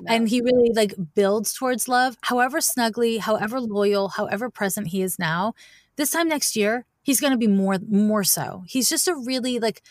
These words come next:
Speaker 2: a little bit of a, a slow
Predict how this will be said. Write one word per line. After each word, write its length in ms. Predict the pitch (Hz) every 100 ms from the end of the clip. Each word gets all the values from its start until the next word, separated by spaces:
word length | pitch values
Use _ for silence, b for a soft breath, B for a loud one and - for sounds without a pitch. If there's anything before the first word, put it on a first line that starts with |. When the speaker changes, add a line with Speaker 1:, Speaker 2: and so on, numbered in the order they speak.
| B B
Speaker 2:
a 80 | -
little 380 | 233 233 247 269
bit 160 | 254 269
of 80 |
a, 280 | 240 233 208 - _ _
a 120 | 214
slow 520 | - - 233 220 214